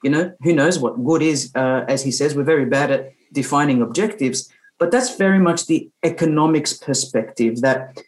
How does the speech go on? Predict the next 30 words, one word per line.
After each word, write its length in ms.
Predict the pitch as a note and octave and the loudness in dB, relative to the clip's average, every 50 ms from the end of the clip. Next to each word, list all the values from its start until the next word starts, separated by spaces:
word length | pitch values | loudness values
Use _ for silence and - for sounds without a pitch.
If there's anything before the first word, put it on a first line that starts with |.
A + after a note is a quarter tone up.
| _ _ - | _ _ -12
the 220 | - B2+ C#3 F3 | -6 -4 -2 0
best 380 | C3 E3+ F3+ F3 - - - - | 2 2 2 2 0 -2 -6 -4
choice 340 | - E3+ E3 D3 C#3+ - | 0 2 2 2 2 -2
to 80 | - A#2+ | -4 -4
be 100 | A#2 C#3+ | -2 0
made, 240 | C#3 C3 B2 B2 A#2+ | 0 2 2 0 0
the 120 | C#3+ C#3+ | 0 0
rational 500 | C3+ E3 E3 D#3+ - - D3+ C#3 C3+ B2 | 2 0 0 0 -2 -2 -2 -2 -2 -2
choice 380 | - - - C3+ B2+ B2 - - | -6 -6 -4 -4 -4 -4 -4 -8
to 100 | - B2+ | -6 -2
be 120 | B2+ B2 | 0 2
made. 360 | B2 A#2+ A#2+ A#2 A2 A#2 - - _ _ _ _ _ _ _ - - | 2 2 2 0 -2 -4 -6 -12 _ _ _ _ _ _ _ -4 0
Uh, 180 | D3 D3 C3+ - | 0 2 2 2
and 100 | D#3+ E3+ | 2 0
it's 100 | E3 - | 0 0
about 340 | F3+ F3 F3+ E3+ - - - | 2 2 2 0 0 -4 -6
human 380 | - - E3 D3+ D3 C#3+ C3+ | -4 -2 -2 0 0 0 0
behavior. 480 | B2 C3+ B2+ B2+ D3+ E3 D#3 C3+ A#2+ A#2+ | 0 0 -2 -2 0 0 0 0 0 0
But 140 | A#2 C3 B2 | -2 -2 -2
of 100 | - - | -2 -2
course, 240 | - D#3 D3 - C#3+ | -2 -2 -2 -2 0
we 140 | D#3+ E3 | 0 0
know 160 | D#3 C3+ B2 A#2+ | 2 2 0 0
that 120 | A2+ - - | -2 -2 -2
human 180 | E3+ C3+ B2 A#2+ | 0 0 0 0
behavior 520 | A#2 A#2 C3 B2+ A#2+ A#2 A2+ A2+ A2 - - | 0 0 0 0 0 0 -2 -4 -4 -2 -4
often 300 | C3+ C3+ - - B2+ A#2+ | -4 -4 -2 0 0 0
stuffs 480 | - - - - B2 A#2+ - - - | 0 -2 -4 -4 -4 -4 -4 -2 -2
up. 240 | C3 A#2+ A#2 - - | 0 0 -2 -2 0
And 240 | B2 A#2+ B2 A#2+ | 0 2 2 0